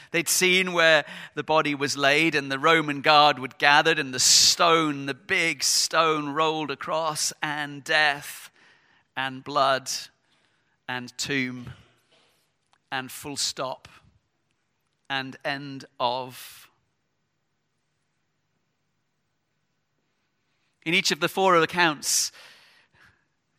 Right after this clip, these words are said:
there is the silence of the story. The death of Jesus, the burial, Friday, and silence.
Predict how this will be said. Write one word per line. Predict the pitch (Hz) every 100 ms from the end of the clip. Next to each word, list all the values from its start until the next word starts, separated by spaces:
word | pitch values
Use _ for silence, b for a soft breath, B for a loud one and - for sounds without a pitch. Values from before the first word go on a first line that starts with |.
| _ _ _
there | 147 151
is | 151 - - _ _ _ _ _ _
the | -
silence | - 151 156 143 131 -
of | 120
the | 123
story. | - - 127 123 110 107 - _ _ _ _ _ _ _ _ _ _ _
The | -
death | 147 147 156
of | 120
Jesus, | 151 156 143 123 -
the | 135
burial, | - 143 147 135 113
Friday, | - 139 135 139 123 107 101 - b b b b b b b _ _ _ _ _ _ _ _ _ _ _ _ _ _
and | 113
silence. | - 107 107 101 - - -